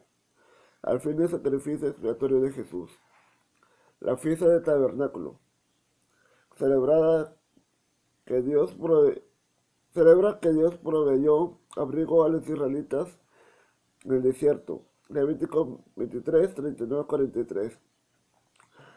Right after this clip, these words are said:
Cada año los judíos devotos construyen pequeñas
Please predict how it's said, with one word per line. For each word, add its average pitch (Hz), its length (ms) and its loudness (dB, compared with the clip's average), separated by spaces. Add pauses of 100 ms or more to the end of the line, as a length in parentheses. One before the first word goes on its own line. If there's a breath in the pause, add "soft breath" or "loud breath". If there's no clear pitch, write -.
(120)
Cada 165 320 10
año 165 260 4
los 160 160 0
judíos 147 440 0
devotos 143 640 0
construyen 143 680 -2
pequeñas 143 500 -4